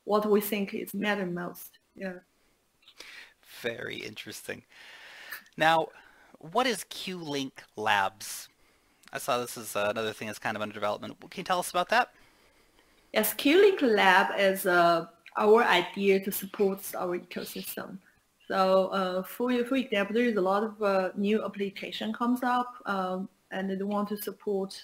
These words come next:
Speaker 1: uh, for example, even the competi-, competition for us. Wi-Fi sharing, they want to support,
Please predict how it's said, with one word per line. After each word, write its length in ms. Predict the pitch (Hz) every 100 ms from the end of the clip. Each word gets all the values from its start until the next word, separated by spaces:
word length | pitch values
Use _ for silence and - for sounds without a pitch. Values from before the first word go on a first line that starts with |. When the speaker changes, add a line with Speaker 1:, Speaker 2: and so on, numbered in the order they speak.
| -
Speaker 1:
uh, 360 | 180 175 175 170 - _
for 100 | 240
example, 320 | 214 190 190
even 220 | 208 233
the 80 | 220
competi-, 520 | 214 190 196 196 196 -
competition 500 | 202 208 214 180 185
for 240 | - -
us. 220 | - - - - _ _
Wi-Fi 280 | 233 254 285
sharing, 640 | 262 233 220 220 202 214
they 40 | 196
want 240 | 185 190
to 80 | 196
support, 480 | - 190 - 185